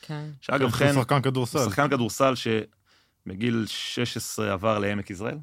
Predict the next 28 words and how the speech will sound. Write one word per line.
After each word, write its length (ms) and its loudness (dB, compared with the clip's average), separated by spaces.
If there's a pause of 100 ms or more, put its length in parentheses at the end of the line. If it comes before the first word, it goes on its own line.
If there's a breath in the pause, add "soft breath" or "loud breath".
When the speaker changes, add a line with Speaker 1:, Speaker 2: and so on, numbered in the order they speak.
(160)
Speaker 2:
הוא 240 -12
שיחק 340 -10
בנוער 320 -4
בעמק 320 -8
יזרעאל, 300 -6
הוא 80 -6
בא 140 -2
לאקדמיה 540 -4
שם, 340 -6
והוא 360 -10 (580 soft breath)
שיחק 300 -2
עם 60 4
הבן 260 2
שלי, 460 2
והוא 520 -2
היה, 340 -6 (200)
בא 220 -4
אליי 120 0
הביתה, 600 2
גם 180 0
הוא 180 -2
וגם 220 0
אבא 160 0
שלו, 440 2
ואוכלים 260 -6
ארוחת 340 -10
ערב, 420 -2
ו- 120 -2